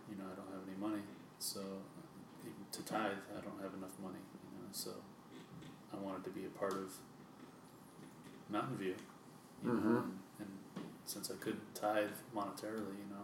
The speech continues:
Speaker 1: I just, I wanted to do something, you know, 'cause I felt like I was getting fed there, you know, and that there was a, a, a real connection that was being made. So, and once I'm back on my feet to where I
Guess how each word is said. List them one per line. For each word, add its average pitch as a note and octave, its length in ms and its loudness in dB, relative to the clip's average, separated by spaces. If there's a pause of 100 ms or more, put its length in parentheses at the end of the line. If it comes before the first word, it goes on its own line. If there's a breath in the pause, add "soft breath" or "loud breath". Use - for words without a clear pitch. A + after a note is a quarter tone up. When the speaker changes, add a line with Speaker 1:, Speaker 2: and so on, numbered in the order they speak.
Speaker 1:
I G2 100 -4
just, - 200 -8
I G#2 120 -2
wanted G2 280 -4
to G#2+ 60 -4
do G2+ 60 0
something, A2 380 0 (1040 loud breath)
you F#2 120 -6
know, F#2+ 80 -6 (100)
'cause - 140 -4
I F#2 40 2
felt G2+ 240 0
like G2+ 180 -4
I G2+ 80 0
was G2 100 -4
getting G2+ 220 0
fed G#2+ 300 4
there, G2 200 2 (880)
you - 80 -2
know, F#2+ 140 -2
and G2 280 -4
that - 80 -4 (100)
there G2+ 80 -2
was F#2+ 140 -4
a, G2+ 100 -4 (1200)
a, A2 40 -4
a G#2+ 300 -4
real G#2 320 6 (140)
connection A2 480 2 (1000)
that A2+ 100 2
was G#2+ 120 2
being G#2 260 0
made. G#2 180 2 (1000)
So, G2+ 320 -2 (1200)
and G2+ 80 2
once G2+ 240 4
I'm F#2+ 160 2
back G2+ 260 6 (100)
on G2+ 80 0
my G2 120 2
feet G#2 320 0
to A2 80 -2
where F#2+ 160 2
I F#2 80 2